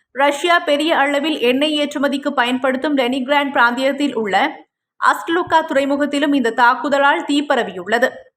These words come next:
ஞாயிற்றுக்கிழமை இரவு நேரத்தில் மட்டும் தொன்னூற்றி ஐந்திற்கும் மேற்பட்ட உக்ரைனின் ஆளில்லா விமானங்கள்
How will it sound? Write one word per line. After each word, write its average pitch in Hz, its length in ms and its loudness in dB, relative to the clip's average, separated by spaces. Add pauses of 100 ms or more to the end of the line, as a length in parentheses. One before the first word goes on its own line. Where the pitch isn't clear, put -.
(180)
ஞாயிற்றுக்கிழமை 277 880 0
இரவு 254 280 0
நேரத்தில் 269 420 0
மட்டும் 240 320 0
தொன்னூற்றி 269 320 -2
ஐந்திற்கும் 262 440 -2
மேற்பட்ட 233 440 -2
உக்ரைனின் 269 640 0
ஆளில்லா 269 500 2
விமானங்கள் 233 800 0